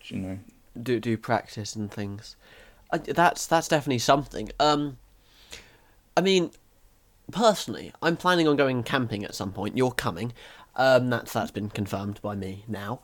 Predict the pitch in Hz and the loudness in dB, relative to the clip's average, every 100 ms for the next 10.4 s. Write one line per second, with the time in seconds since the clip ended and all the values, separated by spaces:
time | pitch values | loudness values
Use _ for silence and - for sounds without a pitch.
0 | - - - 190 117 156 156 156 - - | -16 -20 -10 -2 4 6 6 4 -2 0
1 | 104 104 160 220 107 - 101 - - - | 2 4 4 4 2 2 0 -8 -12 -16
2 | - 160 - 160 151 139 135 - 101 - | 2 2 4 2 4 4 2 0 -2 -2
3 | - - _ - 147 156 151 147 _ _ | -10 -12 _ 4 6 6 2 -2 _ _
4 | _ _ _ - - _ - 147 147 - | _ _ _ -20 -20 _ 0 4 4 2
5 | - - _ _ _ - - 147 - 208 | -12 -20 _ _ _ -20 -4 -2 2 0
6 | - 185 151 185 233 269 226 202 175 160 | 0 2 4 4 4 2 2 4 2 4
7 | 160 151 143 139 139 127 131 - 117 135 | 2 4 2 4 4 2 -2 -4 -2 0
8 | 113 - 98 95 - 90 76 85 82 - | 0 -2 -4 -6 -6 -8 -8 -10 -12 -10
9 | - 147 147 - _ _ _ _ _ _ | -2 0 0 -6 _ _ _ _ _ _
10 | _ - 156 160 | _ 0 2 2